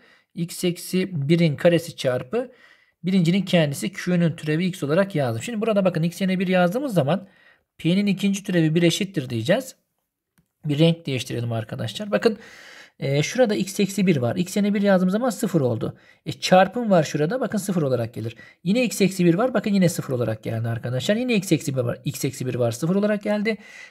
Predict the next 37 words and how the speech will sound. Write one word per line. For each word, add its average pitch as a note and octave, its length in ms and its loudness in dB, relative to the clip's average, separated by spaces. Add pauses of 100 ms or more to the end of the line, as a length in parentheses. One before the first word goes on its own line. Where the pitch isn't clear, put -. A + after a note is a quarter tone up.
(100)
Yine F#3 200 4
x C#3 200 -4
eksi B2+ 280 -6
bir B2 100 -4
var. E3 180 2
Sıfır F3+ 320 -4
olarak D3 340 2
geldi. A2+ 360 -4 (160)
P'nin G3 240 0
ikinci F#3+ 320 -4
türevi F#3+ 260 -2
bir F#3 160 0 (360)
gerçekten E3 520 0
de A#2+ 100 -4
neye D#3 160 0
eşitmiş? F#3+ 520 -2 (260)
Sıfıra F3 400 0
eşitmiş. - 460 -4 (300)
Şimdi G#3+ 240 -6
biz G3 220 -6
P'nin G3+ 440 2
birinci G3 320 2
türevi F3 220 2
x'i E3 180 -2
yazalım E3+ 500 6
arkadaşlar. A#2 600 -4
Yazdığımız F#3+ 580 0
zaman D#3 360 2 (1040)
on F3 260 4
beş D#3+ 180 4
çarpı D#3+ 320 0
x D#3 160 -8
üzeri C#3+ 280 0
on D3 360 0
dört C3 320 2
değil A#3 120 -2
mi? - 120 -2